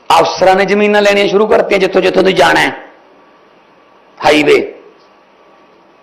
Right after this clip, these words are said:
ਸੁਖਬੀਰ ਬਾਦਲ ਦੇ ਹੋਰਾਂ ਦੇ ਜਿਹੜੇ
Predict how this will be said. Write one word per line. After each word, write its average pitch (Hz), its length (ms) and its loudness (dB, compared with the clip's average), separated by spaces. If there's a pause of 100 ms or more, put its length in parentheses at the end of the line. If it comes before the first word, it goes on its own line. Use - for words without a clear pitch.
(260)
ਸੁਖਬੀਰ 175 420 2
ਬਾਦਲ 175 240 2
ਦੇ 165 80 2
ਹੋਰਾਂ 190 180 2
ਦੇ 190 300 2 (180)
ਜਿਹੜੇ 175 560 -2